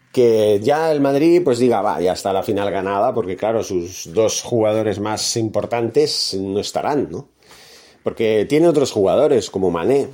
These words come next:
entre otros también. ¿Vale? Tiene jugadores de talla mundial, jugadores que hay que tener en cuenta. Jugadores que te van a poner las cosas muy difíciles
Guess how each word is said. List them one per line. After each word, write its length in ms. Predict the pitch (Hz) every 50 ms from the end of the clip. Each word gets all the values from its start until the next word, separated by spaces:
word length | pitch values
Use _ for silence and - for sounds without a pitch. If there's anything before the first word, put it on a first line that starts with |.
| 123 _ _ _ _ _ _ _ _ _ _ _ _ _ -
entre 280 | - 85 82 90 82 85
otros 300 | 127 127 - 104 98 -
también. 420 | - 95 87 139 180 175 135 - - - _ _ _ - _ _ _ _ _ _ _ _ _ _ _ _ _ - _ _ _ _ _ _ _ -
¿Vale? 320 | 98 - 90 113 127 - - - - - - - - _ _ _ _
Tiene 180 | - 92 87 87
jugadores 640 | - 104 92 95 95 104 104 110 117 127 - - 85
de 120 | 90 90 90
talla 540 | - 110 110 120 127 143 143 143 135 - -
mundial, 720 | - 92 98 92 95 92 95 139 156 123 90 78 - - - _ _ _ _ - - _ _
jugadores 760 | _ - 85 78 76 78 92 104 110 127 135 131 - - - _ _ _ _ - - - _ _ _
que 100 | - 104
hay 60 | 104
que 100 | 107 117
tener 240 | 120 113 98 107 117
en 160 | 113 104 92
cuenta. 420 | - - 139 147 135 - - 73 - - - _ _ _ _ _ _ _ _ _ _ _ _ _ _ _ _ _ _ _ - _ _ _ - -
Jugadores 640 | - - - 127 131 135 147 180 185 214 220 208 -
que 680 | - 156 147 139 135 131 123 120 117 117 110 107 107 104
te 80 | 107 110
van 120 | 120 135
a 80 | 147 147
poner 200 | 151 143 147 147
las 140 | 147 139 -
cosas 320 | - 143 - 143 131 135
muy 160 | 139 139 139
difíciles 840 | 135 147 143 175 180 175 175 175 190 214 233 - - - - - _